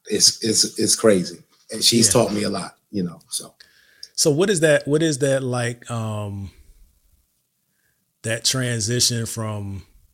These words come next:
Speaker 2: being married,
Speaker 1: Mm-hmm.
Speaker 2: that being dissolved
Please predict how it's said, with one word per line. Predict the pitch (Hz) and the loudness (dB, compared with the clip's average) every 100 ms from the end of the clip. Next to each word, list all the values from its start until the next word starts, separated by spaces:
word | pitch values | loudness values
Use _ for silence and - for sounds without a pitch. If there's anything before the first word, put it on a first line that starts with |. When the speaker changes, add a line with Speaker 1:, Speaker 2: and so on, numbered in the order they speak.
| _ _ _ _ _ _ _ 101 | _ _ _ _ _ _ _ -10
Speaker 2:
being | 110 120 120 | -6 -4 -2
married, | 107 98 95 92 90 _ _ _ - | -4 -4 -6 -8 -12 _ _ _ -10
Speaker 1:
Mm-hmm. | 98 101 113 - _ _ _ _ _ _ _ _ _ 90 | -8 -6 -8 -12 _ _ _ _ _ _ _ _ _ -8
Speaker 2:
that | 104 113 - | -4 -4 -4
being | 113 107 | -8 -6
dissolved | 104 95 90 82 82 80 | -6 -6 -6 -8 -12 -14